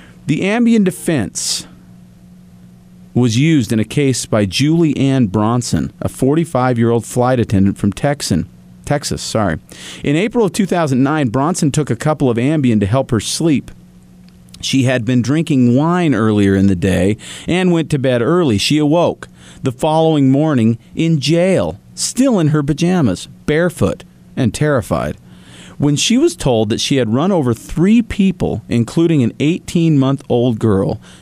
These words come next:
who suffered severe brain damage as a result of the wreck, she was horrified. It was surreal. It was like a bad dream, she said.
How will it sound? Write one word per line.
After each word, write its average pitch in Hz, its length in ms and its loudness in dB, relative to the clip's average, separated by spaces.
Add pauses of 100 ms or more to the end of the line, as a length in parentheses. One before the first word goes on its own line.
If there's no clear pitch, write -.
who 123 120 0
suffered 120 560 -2
severe 156 680 0 (180)
brain 139 340 0
damage 92 420 0
as 95 120 0
a 104 40 0
result 101 440 0
of 98 40 -2
the 98 120 2
wreck, 104 320 0 (200)
she - 240 -2
was 120 320 0 (220)
horrified. 117 720 -2 (480)
It - 80 0
was 98 160 0
surreal. 165 640 0 (480)
It - 60 -2
was 170 120 0
like 185 120 0
a 170 60 -2
bad 151 360 -2
dream, 160 360 2
she - 180 -4
said. 78 320 -4